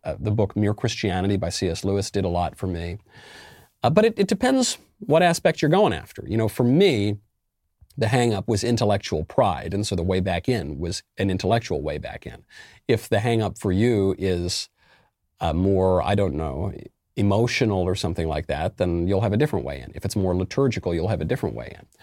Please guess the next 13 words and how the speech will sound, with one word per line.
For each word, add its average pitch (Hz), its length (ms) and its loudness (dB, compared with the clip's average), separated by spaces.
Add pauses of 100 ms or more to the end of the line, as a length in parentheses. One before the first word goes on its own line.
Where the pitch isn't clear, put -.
(1500)
You, 180 160 6
you 202 200 4
should 294 200 4
know 175 200 6
that 101 100 0
God 92 220 4
exists. - 500 -8
The 98 100 0
existence 135 420 2
of 104 100 0
God 95 240 4
is 92 120 -2
knowable 87 500 0